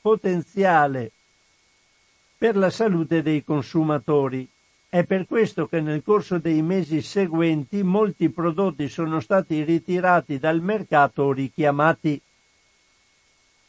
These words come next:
Domanda: che cos'è l'ossido di etilene? Risposta: l'ossido di etilene è un gas disinfettante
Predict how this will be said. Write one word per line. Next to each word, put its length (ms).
Domanda: 560
che 200
cos'è 340
l'ossido 640
di 180
etilene? 720
Risposta: 800
l'ossido 560
di 140
etilene 640
è 40
un 160
gas 420
disinfettante 1500